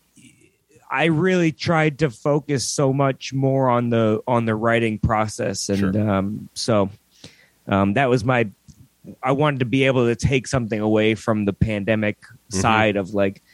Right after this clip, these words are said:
Speaker 1: your bills are paid by the government.
Speaker 2: Mm-hmm.
Speaker 1: So just
Speaker 2: You're
Speaker 1: prove
Speaker 2: fine.
Speaker 1: your worth, make it worth their money, you know?
Speaker 2: Yes.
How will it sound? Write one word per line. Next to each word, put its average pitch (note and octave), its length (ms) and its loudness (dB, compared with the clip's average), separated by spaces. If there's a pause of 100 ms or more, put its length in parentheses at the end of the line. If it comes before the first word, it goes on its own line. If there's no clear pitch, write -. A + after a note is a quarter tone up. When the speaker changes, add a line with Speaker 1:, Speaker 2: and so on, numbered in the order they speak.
(120)
Speaker 1:
your B2 220 0
bills D3+ 360 -2
are F#3 80 0
paid D3 520 -2 (560)
by A#2+ 180 0
the C#3+ 80 0
government. C#3+ 680 0
Speaker 2:
Mm-hmm. A#2 340 2
Speaker 1:
So A2 400 2
just B2 600 -4 (520)
Speaker 2:
You're - 100 -4
Speaker 1:
prove D3 360 2
Speaker 2:
fine. D3 60 -2
Speaker 1:
your C#3+ 160 4
worth, C3 460 0
make F3+ 240 -2
it D#3+ 140 0
worth E3 360 0
their D3 280 0
money, C3 480 0
you A#2+ 80 2
know? F2+ 80 4
Speaker 2:
Yes. D#2+ 360 -2